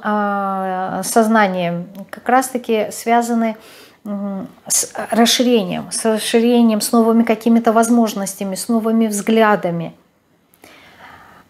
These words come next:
Некая такая вот зашоренность, а, присутствует.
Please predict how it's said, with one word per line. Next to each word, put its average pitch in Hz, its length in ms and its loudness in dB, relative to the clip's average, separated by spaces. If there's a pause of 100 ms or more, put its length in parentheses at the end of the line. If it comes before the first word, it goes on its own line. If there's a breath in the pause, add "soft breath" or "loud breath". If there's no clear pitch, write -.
(640)
Некая 285 280 8
такая 262 320 2
вот 233 280 -2
зашоренность, 214 880 0
а, 175 280 -2
присутствует. 170 840 -8